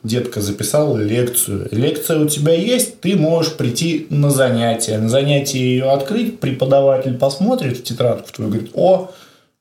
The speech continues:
написано, молодец. Сегодня ты молодец». Если у тебя нету этой лекции, о, роди, укради, неважно где, достань лекцию.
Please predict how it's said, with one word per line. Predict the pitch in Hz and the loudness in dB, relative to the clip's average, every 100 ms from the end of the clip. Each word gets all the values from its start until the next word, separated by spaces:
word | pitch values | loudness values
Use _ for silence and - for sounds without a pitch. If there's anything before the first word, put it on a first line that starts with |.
| - | -4
написано, | 101 98 139 151 - 113 104 104 | -2 -2 0 0 0 -2 -2 -2
молодец. | 120 180 147 123 101 98 104 - - _ _ _ - | 2 2 4 2 0 -4 -6 -6 -14 _ _ _ -4
Сегодня | - 120 151 180 113 | 0 0 0 0 -2
ты | 139 | -2
молодец». | 127 104 98 92 92 127 | 0 0 0 -2 -6 -4
Если | 139 160 | -2 0
у | |
тебя | 147 160 | 0 2
нету | 220 254 190 | 2 0 0
этой | 147 131 | 0 0
лекции, | 123 110 - 120 - | 0 0 -4 -6 -4
о, | - 185 190 - - _ _ _ _ _ - | 0 0 0 -4 -12 _ _ _ _ _ 0
роди, | 120 123 120 131 175 | 2 2 2 0 0
укради, | 151 123 123 117 123 151 | 0 0 0 0 0 2
неважно | 123 120 127 123 120 117 | 0 2 2 2 0 -2
где, | 135 | -2
достань | 127 104 - 123 107 | 0 -2 0 0 0
лекцию. | 101 101 98 - 98 95 | 0 -2 -2 -6 -8 -10